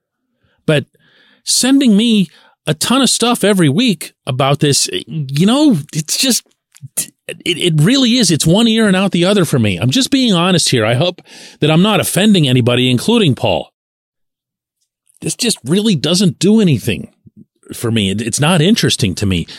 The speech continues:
Uh, the baseball component is, the ownership thing is what it is. You know, he is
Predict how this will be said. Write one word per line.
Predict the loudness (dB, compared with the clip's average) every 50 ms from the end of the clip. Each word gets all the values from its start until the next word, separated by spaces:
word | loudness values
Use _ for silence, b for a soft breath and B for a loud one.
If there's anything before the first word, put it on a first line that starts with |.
| B B B B -10
Uh, | -8 -8 -8
the | -6 -4 -4 -2
baseball | -2 0 0 0 0 0 -2 -2 -2 -2
component | -2 -2 -2 -2 0 0 0 0 2 0 0 0
is, | 0 0 2 2 2 2 0 -2 -2 -4 b b b b b b b b b b -4
the | 0 0 2
ownership | 2 2 2 0 0 0 -2 -2 -2
thing | -2 0 2 2 2
is | 2 2 0 0 2
what | 2 2 2 0
it | 0 0
is. | 0 2 2 2 2 2 0 -2 -4 -6 -12 _ _ _ _ _ _ _ _ _ _ _
You | -6 -4
know, | -2 0 2 2 0 0 -2 _ -20 _ _
he | _ -2 0 0 0 0
is | 0 0 0 0 0 0 -2 -2 -4